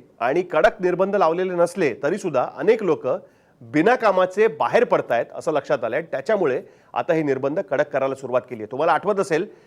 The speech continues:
तर राजेश टोपे यांनी आपल्या इंटरव्ह्यूमध्ये, मुंबई तकला जो इंटरव्ह्यू दिला त्याच्यामध्ये त्यांनी स्पष्टपणे सांगितलं होतं की निर्बंध आम्हाला कडक करायला लागतील.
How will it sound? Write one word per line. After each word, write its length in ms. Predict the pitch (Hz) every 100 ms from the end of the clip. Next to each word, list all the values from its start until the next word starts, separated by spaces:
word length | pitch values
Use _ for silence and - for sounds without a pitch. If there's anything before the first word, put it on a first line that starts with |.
| _ -
तर 80 | 170
राजेश 520 | 135 131 160 247 - -
टोपे 320 | 190 208 147 - -
यांनी 160 | 123 160
आपल्या 280 | 170 - 185
इंटरव्ह्यूमध्ये, 540 | 151 175 185 170 160
मुंबई 240 | 139 135 160
तकला 240 | 156 170
जो 140 | 165
इंटरव्ह्यू 320 | 147 165 165 135
दिला 180 | 117
त्याच्यामध्ये 420 | 160 151 170 170 180
त्यांनी 160 | 180
स्पष्टपणे 500 | 185 170 - 196 202
सांगितलं 340 | 202 160 160 147
होतं 160 | 139
की 140 | 180 220 -
निर्बंध 400 | 131 131 165 180
आम्हाला 260 | 147 160
कडक 260 | 185 151 165
करायला 260 | 147 139
लागतील. 300 | 127 110 98